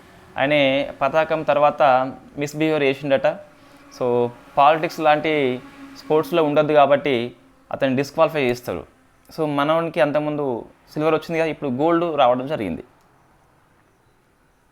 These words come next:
క్లబ్ త్రోలో గోల్డ్ ప్లస్ సిల్వర్ రెండు మనకే వచ్చినాయండి ఇండియాకి. తెలంగాణ నుంచి మొత్తం ముగ్గురు ఆటగాళ్ళు హాజరయ్యారు.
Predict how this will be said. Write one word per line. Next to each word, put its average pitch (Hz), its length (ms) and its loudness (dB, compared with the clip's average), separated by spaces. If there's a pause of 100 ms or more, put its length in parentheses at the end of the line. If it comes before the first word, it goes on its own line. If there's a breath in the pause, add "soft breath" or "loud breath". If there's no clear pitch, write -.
(420)
క్లబ్ 170 300 2
త్రోలో 185 540 4 (100)
గోల్డ్ 160 420 2
ప్లస్ 156 160 -4
సిల్వర్ 123 360 0 (280)
రెండు 160 200 0
మనకే 160 240 2
వచ్చినాయండి 123 560 0 (260)
ఇండియాకి. 131 520 0 (1300)
తెలంగాణ 180 320 4
నుంచి 185 180 -2
మొత్తం 170 280 -2
ముగ్గురు 156 240 2
ఆటగాళ్ళు 156 400 4
హాజరయ్యారు. 147 680 2